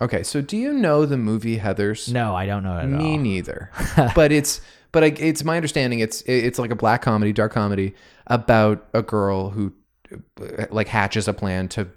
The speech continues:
Speaker 1: murder the popular kids.
Speaker 2: Right. Oh,
Speaker 1: So I
Speaker 2: okay.
Speaker 1: guess that's what this is indirectly.
Speaker 2: Gotcha.
Speaker 1: Uh, with Winona Ryder. And, and, like, I think a lot of the dialogue is lifted from the movie, and particularly with him, that, that guy. I think a
Speaker 2: Yeah.
Speaker 1: lot of what he says is supposed to sound, like, pseudo-intellectual.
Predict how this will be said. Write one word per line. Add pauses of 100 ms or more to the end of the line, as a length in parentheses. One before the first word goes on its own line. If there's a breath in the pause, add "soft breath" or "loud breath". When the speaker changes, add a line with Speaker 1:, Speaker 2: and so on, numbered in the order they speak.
(200)
Speaker 1:
murder
the
popular
kids. (120)
Speaker 2:
Right. (120)
Oh,
Speaker 1:
So
I
Speaker 2:
okay.
Speaker 1:
guess
that's
what
this
is
indirectly. (140)
Speaker 2:
Gotcha. (260)
Speaker 1:
Uh, (300)
with
Winona
Ryder.
And,
and,
like, (260 loud breath)
I
think
a
lot
of
the
dialogue
is
lifted
from
the
movie,
and
particularly
with
him,
that,
that
guy.
I
think
a
Speaker 2:
Yeah.
Speaker 1:
lot
of
what
he
says
is
supposed
to
sound,
like,
pseudo-intellectual.